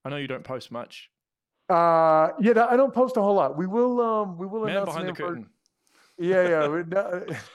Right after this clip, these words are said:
Speaker 2: <laughs> kind of. Um, I like doing this stuff. I like sharing stories. Certainly, I love hearing your interest and, and, uh,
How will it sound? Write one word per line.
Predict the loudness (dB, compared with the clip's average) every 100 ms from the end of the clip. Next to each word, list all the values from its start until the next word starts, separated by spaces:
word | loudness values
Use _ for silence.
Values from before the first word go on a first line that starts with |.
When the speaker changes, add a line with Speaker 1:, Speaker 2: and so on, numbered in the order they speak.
| _ _
Speaker 2:
<laughs> | _ _ _ -12
kind | -10 -8
of. | -8 -10 -20 _ _ -6
Um, | 0 2 2
I | 2
like | 2 0
doing | -2 -2
this | 0
stuff. | -2 -4
I |
like | -4 -4
sharing | -4 -6 -6
stories. | -4 -4 -6
Certainly, | -8 -8 -6
I |
love | -6 -6
hearing | -6 -6
your | -6
interest | -8 -8 -10 -10
and, | -10 -10
and, | -6 -6 -2
uh, | 0 2 0